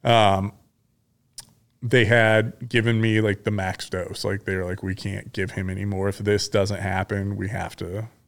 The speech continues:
call it." And luckily it stopped. So I woke up,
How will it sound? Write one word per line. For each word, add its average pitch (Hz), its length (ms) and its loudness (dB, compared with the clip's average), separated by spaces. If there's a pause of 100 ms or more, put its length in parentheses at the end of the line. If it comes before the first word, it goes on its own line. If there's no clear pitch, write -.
call 95 320 -4
it." - 120 -8 (380)
And 104 580 -2
luckily 107 500 2 (200)
it - 140 -6
stopped. - 520 -4 (640)
So 120 300 8
I 117 160 6
woke 147 240 8
up, 127 320 8